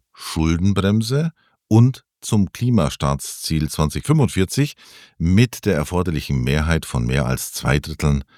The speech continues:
der Abgeordneten vom Bundestag beschlossen. Davor gab es einige Organklagen und Eilanträge an das Bundesverfassungsgericht,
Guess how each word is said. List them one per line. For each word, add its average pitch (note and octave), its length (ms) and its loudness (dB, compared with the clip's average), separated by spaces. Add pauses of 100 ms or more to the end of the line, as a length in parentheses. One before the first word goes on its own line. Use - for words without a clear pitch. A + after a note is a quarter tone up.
(280)
der C#2 380 2
Abgeordneten A#1+ 920 -2 (260)
vom D#2+ 240 0
Bundestag B1+ 840 -2 (160)
beschlossen. - 680 -2 (760)
Davor F2+ 800 2 (240)
gab D#2 240 0
es C#2+ 220 -4 (120)
einige D#2+ 640 2 (260)
Organklagen F2+ 960 0
und E2+ 120 0
Eilanträge F2+ 840 0 (360)
an F#2+ 180 4
das G2+ 360 0
Bundesverfassungsgericht, F#2+ 1400 0